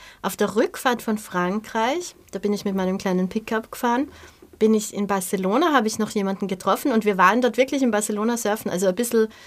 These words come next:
die Stadt nebenbei, ich hab schon vergessen, wie die heißt. Und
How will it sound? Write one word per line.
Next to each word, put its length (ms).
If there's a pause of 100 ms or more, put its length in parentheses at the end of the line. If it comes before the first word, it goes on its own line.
(220)
die 60
Stadt 280
nebenbei, 340
ich 120
hab 100
schon 140
vergessen, 360
wie 80
die 140
heißt. 360 (1000)
Und 320